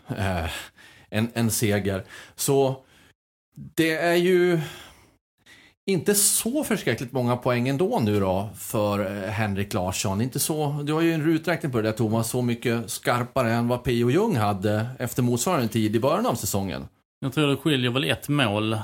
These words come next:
Speaker 2: åt något av hållen. Eh, för att, eh, bägge de här gentlemännen på sina sju första har plockat åtta poäng. Gör väl en komma fjorton eller något. Eh, och, eh,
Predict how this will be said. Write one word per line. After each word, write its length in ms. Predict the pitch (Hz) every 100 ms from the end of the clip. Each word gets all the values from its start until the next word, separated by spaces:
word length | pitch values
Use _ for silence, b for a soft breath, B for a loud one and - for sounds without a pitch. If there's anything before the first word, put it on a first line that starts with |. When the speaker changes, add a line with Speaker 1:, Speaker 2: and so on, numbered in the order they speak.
| -
Speaker 2:
åt 180 | 117 117
något 240 | 139 120 127
av 60 |
hållen. 440 | 117 120 98 104 104 B B B B 113
Eh, 280 | 104 104 104
för 240 | - 113
att, 180 | 104 - 113 - _ _ -
eh, 400 | 127 113 110 110
bägge 360 | 101 123 135 123
de 120 | 135
här 80 | 135
gentlemännen 580 | 131 104 104 104 104
på 60 | 98
sina 200 | 117 107
sju 200 | 110 110
första 840 | - - 113 90 - - - 95 - _ _ _ _ _ _ -
har 80 | 113
plockat 340 | 117 107 104
åtta 340 | 110 - -
poäng. 480 | 98 123 110 90 104 B B _ _ _ -
Gör 180 | 110
väl 120 | 98 104
en 140 | 104
komma 260 | 104 101 98
fjorton 480 | 110 110 - 104
eller 180 | 98 101
något. 320 | 98 101 - - B B B B -
Eh, 340 | 107 101 101
och, 680 | 98 - 107 101 _ _ -
eh, 800 | 113 104 101 98 98 98 98 98